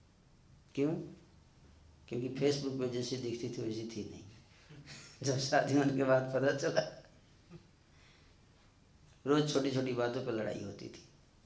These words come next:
हैं? समझ में आ रहा है? जब साथ में रहते हैं तो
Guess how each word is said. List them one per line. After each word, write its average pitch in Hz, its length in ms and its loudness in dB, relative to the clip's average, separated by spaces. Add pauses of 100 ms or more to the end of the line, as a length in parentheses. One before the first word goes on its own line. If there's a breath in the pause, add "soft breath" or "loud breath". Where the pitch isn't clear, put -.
(1120)
हैं? 123 320 -16 (640)
समझ 139 200 0
में 147 100 2
आ 139 80 2
रहा 139 100 0
है? 143 260 -8 (1200)
जब 117 100 -4
साथ 175 420 6
में 147 120 2
रहते 127 320 0
हैं 135 400 -8 (1300)
तो 123 400 -4